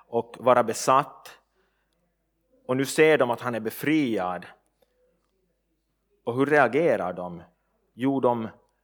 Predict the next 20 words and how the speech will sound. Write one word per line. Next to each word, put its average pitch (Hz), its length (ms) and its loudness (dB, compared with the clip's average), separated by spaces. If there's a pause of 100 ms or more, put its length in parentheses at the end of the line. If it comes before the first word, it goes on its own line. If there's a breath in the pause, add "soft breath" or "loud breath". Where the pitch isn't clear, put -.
(120)
de 123 200 -6
ber 139 280 -4
Jesus 117 760 -10
att 120 220 -14
lämna 117 560 -6
dem. - 260 -20 (2250)
Och - 180 -6
det 139 80 4
är 160 80 0
en 175 60 0
väldigt 156 280 2
mänsklig 147 540 -4
relation 120 680 -4
när 120 120 -4
Gud 156 360 0
knapp-, - 500 -8
knackar 156 420 2
på 127 140 0
vår 117 160 0
dörr 131 500 2